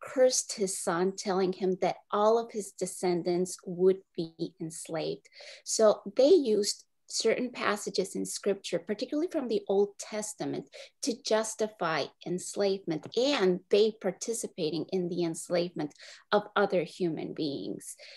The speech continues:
And in turn, they used also sermons to justify their actions to the people that they were enslaving. Now, in the case of religious education,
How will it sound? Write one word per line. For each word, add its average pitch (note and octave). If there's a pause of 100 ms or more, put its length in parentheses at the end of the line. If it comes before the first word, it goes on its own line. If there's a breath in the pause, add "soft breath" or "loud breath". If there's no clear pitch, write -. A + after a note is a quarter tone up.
(220 loud breath)
And C4
in B3+
turn, A#3
they A3+
used A3+
also A#3
sermons G3
to G#3
justify F3+ (100)
their G#3+
actions F3
to A3+
the -
people F#3+
that C#3 (360 loud breath)
they G3+
were F3+
enslaving. D#3 (420 loud breath)
Now, G#3+
in C4
the C#4
case F4
of A#4+ (100)
religious D4
education, A3